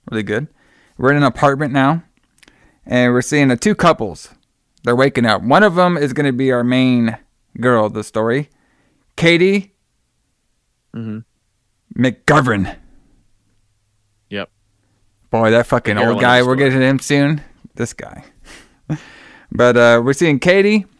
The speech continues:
Speaker 1: and we're seeing Rob. All right, they're waking up. All right, so, like, so, like, waking up and stuff, and Katie's like, "Okay, I gotta get up. I have an audition."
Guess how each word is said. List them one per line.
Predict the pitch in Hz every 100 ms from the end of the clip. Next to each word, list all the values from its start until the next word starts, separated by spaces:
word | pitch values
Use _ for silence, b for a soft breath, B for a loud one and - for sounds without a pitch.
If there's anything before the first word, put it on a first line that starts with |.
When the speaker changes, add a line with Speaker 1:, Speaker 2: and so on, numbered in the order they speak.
| -
Speaker 1:
and | 127
we're | 127
seeing | 120 127 110
Rob. | 120 123 92 - - _ _ _ _ _ _
All | 113
right, | 110
they're | 113
waking | 120 170 170 110
up. | 92 - - - _ _ _ _ _ _ -
All | 113
right, | 127 135
so, | 143
like, | 139 135 127 - - _ _ _ _ _ _ _ _ _
so, | _ 127
like, | 143 156
waking | 180 175
up | 143
and | 131
stuff, | 127 139 131 135 - - _ _ _ _ _ -
and | 113
Katie's | 143 131
like, | 139
"Okay, | 147 143
I |
gotta | 139 135
get | 123
up. | 120
I | 127
have | 120
an | 113
audition." | 104 113 117 95 92